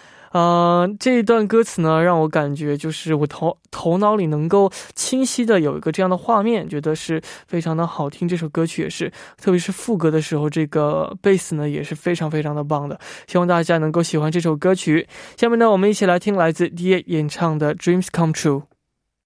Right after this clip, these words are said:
我们刚刚听到的歌曲是来自D A演唱的《Dreams Come True》。那第二首歌曲呢，为大家推荐的歌呢，就是，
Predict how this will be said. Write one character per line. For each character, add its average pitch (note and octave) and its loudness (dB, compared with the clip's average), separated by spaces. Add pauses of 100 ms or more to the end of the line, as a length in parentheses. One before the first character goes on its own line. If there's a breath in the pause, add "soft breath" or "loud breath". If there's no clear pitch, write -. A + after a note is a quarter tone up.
(600 loud breath)
我 G3 4
们 G#3+ 6
刚 A#3+ 6
刚 B3+ 2
听 A#3+ 2
到 B3+ 6
的 A#3 4
歌 B3 4
曲 A#3 0
是 G3+ -2
来 F3 4
自 F3 -6
D E3 2
A E3 4
演 D3+ 0
唱 D#3+ 0
的 D3+ 2
《Dreams E3 2
Come F#3 2
True》。 E3+ 2 (360 loud breath)
那 F#3+ 4
第 G3+ 2
二 A3 4
首 F#3+ 2
歌 G3+ 4
曲 - -2
呢， E3+ 4
为 E3+ 4
大 E3 2
家 E3 2
推 G3 0
荐 G#3 4
的 F#3 4
歌 G3 4
呢， G3+ 4
就 F3 2
是， D#3+ 2